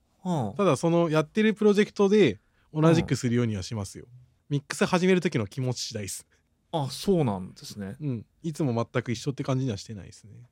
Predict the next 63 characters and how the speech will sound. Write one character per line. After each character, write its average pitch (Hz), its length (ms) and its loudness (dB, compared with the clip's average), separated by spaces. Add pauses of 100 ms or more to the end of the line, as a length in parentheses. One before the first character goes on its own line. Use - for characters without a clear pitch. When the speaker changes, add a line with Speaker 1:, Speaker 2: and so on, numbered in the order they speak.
(160)
Speaker 1:
は 135 1000 -6
あ。 151 40 -4
う 151 60 -4
ち 240 160 -6
は 240 80 6
逆 233 260 2
に 214 200 2 (360)
常 226 300 2
に 113 140 0
大 143 240 4
体 160 260 2
一 139 100 -4
緒 135 520 2
の 139 260 0
音 135 220 2
量 127 140 2
で 123 100 0
や 117 120 0
る 120 60 -4
よ 117 80 -2
う 104 60 -4
に 98 80 -8
し - 80 -16
て - 80 -14
ま 92 160 -10
す - 260 -14
ね。 104 100 -6
特 - 200 -6
定 156 100 4
の 135 80 2
作 135 160 2
業 135 80 2
を 135 60 2
除 135 100 0
い 135 60 0
て。 131 60 0
Speaker 2:
へ 131 100 -2
え。 - 160 -4 (580)
は 123 120 -10
い 101 60 -10
は 110 100 -16
い - 20 -12
は 101 60 -12
い 98 120 -14
は 101 80 -16
い。 - 20 -18 (680)
Speaker 1:
じ 180 80 0
ゃ - 20 2
な 208 140 2
い 135 60 -4
と 113 220 -4
分 110 120 -2
か 180 180 -2
ん 156 80 -2
な 113 100 -2
く 104 120 -10
な 104 100 -4
っ - 60 -12 (420)
ち - 160 -14
ゃ 90 60 -8
う 98 200 -10 (480)
Speaker 2:
あ 156 60 -4
ー。 117 1120 2